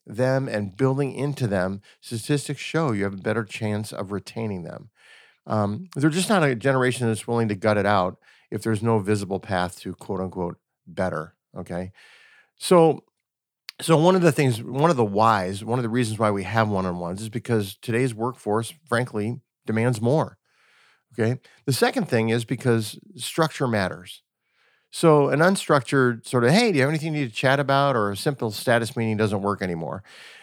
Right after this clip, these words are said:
You know, um, it, it doesn't show value to the team member. It puts the entire impetus on them to bring up significant issues, more or less off the top of their head. And if you've ever, you know, and I was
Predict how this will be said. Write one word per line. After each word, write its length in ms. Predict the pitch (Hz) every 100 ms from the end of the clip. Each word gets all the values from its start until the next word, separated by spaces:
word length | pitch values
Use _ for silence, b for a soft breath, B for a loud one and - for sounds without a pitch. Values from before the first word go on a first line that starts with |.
| B
You 120 | -
know, 200 | 113 104
um, 300 | 98 101 101
it, 180 | 117 110
it 100 | 135
doesn't 240 | 151 147 147
show 180 | 147
value 640 | 117 95 110 117 127 113 104
to 160 | - 98
the 80 |
team 300 | 98 - 113
member. 320 | 98 80 82 104 B B
It 140 | - -
puts 180 | 160
the 140 | - 123
entire 500 | 101 - 151 160 151
impetus 500 | - 135 113 120 117
on 280 | 101 95 92
them 480 | 123 143 87 85 - b b
to 100 | -
bring 200 | 113 113
up 100 | 104
significant 520 | - 104 117 113 107
issues, 320 | 110 - 92 95
more 160 | 120
or 40 | 117
less 240 | 117 -
off 180 | 104 101
the 60 |
top 240 | 98 107 101
of 60 |
their 120 | 113 127
head. 300 | 180 110 - B B B B -
And 280 | 127 123 - - _ _ _
if 160 | 127 120
you've 140 | 143
ever, 320 | 143 165 127 -
you 140 | - 104
know, 180 | 85 80
and 160 | 92
I 140 | 95 113
was 240 | 117 98